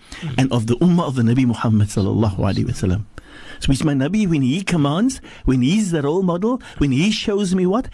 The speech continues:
Speaker 2: I don't say but and and.
Speaker 1: Mm.
Speaker 2: Because it, it happened in the very presence of the Nabi sallallahu alaihi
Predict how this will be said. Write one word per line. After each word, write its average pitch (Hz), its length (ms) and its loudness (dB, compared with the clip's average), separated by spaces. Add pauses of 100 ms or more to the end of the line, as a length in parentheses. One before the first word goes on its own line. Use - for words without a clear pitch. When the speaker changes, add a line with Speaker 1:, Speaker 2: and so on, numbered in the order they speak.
(220)
Speaker 2:
I 170 140 2
don't 202 220 2
say 214 240 0
but 143 360 -2
and 151 160 -2
and. 202 440 -2
Speaker 1:
Mm. 127 180 -18 (400)
Speaker 2:
Because 180 300 0
it, 175 160 -4
it 156 80 0
happened 254 500 0
in 185 140 2
the 170 80 2
very 165 200 -2
presence 240 420 0
of 233 80 -2
the 220 80 2
Nabi 208 140 2
sallallahu 170 480 2
alaihi 156 200 2